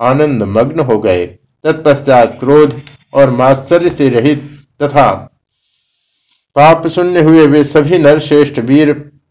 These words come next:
ब्रह्मर्षियों की बनाई हुई उत्तम प्रणाली के अनुसार एक दूसरे से प्रेम पूर्वक मिले। उस समय सबके मन में उल्लास छा रहा था।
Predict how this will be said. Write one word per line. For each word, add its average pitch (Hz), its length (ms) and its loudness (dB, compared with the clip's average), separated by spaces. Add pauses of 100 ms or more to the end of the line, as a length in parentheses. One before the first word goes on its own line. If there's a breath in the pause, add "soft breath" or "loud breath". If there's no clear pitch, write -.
ब्रह्मर्षियों 139 680 -2
की 147 200 -2
बनाई 127 440 2
हुई 110 340 -4
उत्तम 143 420 -6
प्रणाली 127 500 -2
के 151 120 -2
अनुसार 113 560 -2 (260)
एक 143 300 0
दूसरे 139 400 0
से 143 220 -2
प्रेम 143 380 -4
पूर्वक 127 420 -4
मिले। 92 320 -6 (380)
उस 165 200 -4
समय 160 280 2
सबके 151 400 -2
मन 139 200 2
में 131 360 -4 (260)
उल्लास 135 500 0
छा 123 200 -2
रहा 107 260 0
था। 90 340 -10